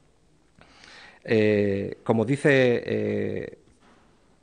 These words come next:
perdón, sí, co-, como dice en su libro, querer es poder, ¿no? Tanto quiere y tantas ganas le pone que, como dicen sus amigos, viéndole surfear es difícil creer que no pueda ver. No puede ver, pero está claro que puede todo lo demás.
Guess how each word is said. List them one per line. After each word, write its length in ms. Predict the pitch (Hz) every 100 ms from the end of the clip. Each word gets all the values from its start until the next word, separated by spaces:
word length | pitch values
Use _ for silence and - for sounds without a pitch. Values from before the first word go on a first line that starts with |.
| _ -
perdón, 240 | 101 101
sí, 160 | - 101
co-, 160 | -
como 220 | - 113
dice 240 | 110 127 135
en 100 | 123
su 120 | -
libro, 420 | 127 123 127 135
querer 240 | - 120 113
es 120 | 110
poder, 380 | 110 87 82 82
¿no? 160 | 117 - - - -
Tanto 320 | 147 143 147
quiere 420 | 156 151 156 175 - -
y 100 | 117
tantas 340 | 139 139 135
ganas 300 | 123 131 123
le 100 | 117
pone 320 | 110 123 127 127
que, 140 | 95
como 240 | 104 95
dicen 240 | 101 104 120
sus 160 | 117
amigos, 360 | 107 110 113 113
viéndole 280 | 110 110 107
surfear 400 | 107 98 101 104
es 80 | 95
difícil 540 | 92 98 101 104 107 - _ -
creer 400 | 87 92 101 - _ _
que 140 | -
no 120 | 87 87
pueda 240 | 90 82
ver. 240 | 85 85 - _ _ _ _ _ - - - - _ -
No 140 | 123
puede 220 | 160 156
ver, 180 | 160 180
pero 140 | 135
está 180 | 113 139
claro 280 | - 143 147
que 120 | 123
puede 240 | 120 135 131
todo 240 | 131 123
lo 100 | 98
demás. 460 | 87 85 85 -